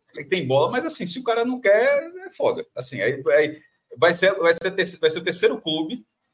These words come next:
que vai só, o cara tem bola, vamos dar certo. Tomara que dê certo, mas eu acho que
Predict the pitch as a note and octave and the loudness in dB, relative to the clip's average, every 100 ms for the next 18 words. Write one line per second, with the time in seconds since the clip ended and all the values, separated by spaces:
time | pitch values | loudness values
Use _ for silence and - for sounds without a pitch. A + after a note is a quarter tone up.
0 | _ D#3 C#3+ D3+ D#3+ C3 D3 D#3 G3 F3+ | _ 0 4 6 6 4 6 4 2 2
1 | G#2 B2+ D3+ D#3 - - G#3 F#3+ G3 A#3+ | 2 2 2 2 2 -2 2 2 4 2
2 | - A#2 - D#3 F3+ D#3+ E3+ F3 E3+ | 4 0 2 2 4 2 0 -10 -12